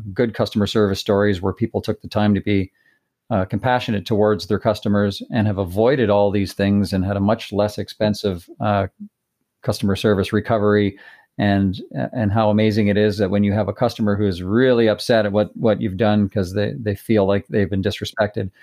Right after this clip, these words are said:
and you take adva-, you, um, take responsibility for that, and you apologize, and you make it right,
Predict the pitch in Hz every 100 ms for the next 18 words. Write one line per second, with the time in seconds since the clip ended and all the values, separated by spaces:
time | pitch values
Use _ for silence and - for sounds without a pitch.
0 | - - _ 110 110 101 120 107 101 104
1 | 107 135 104 98 98 170 110 95 90 95
2 | _ - 123 107 - 101 - 147 185 110
3 | 101 98 98 - _ _ - 117 131 143
4 | 113 110 107 104 101 98 117 123 123 107
5 | 101 107 104 104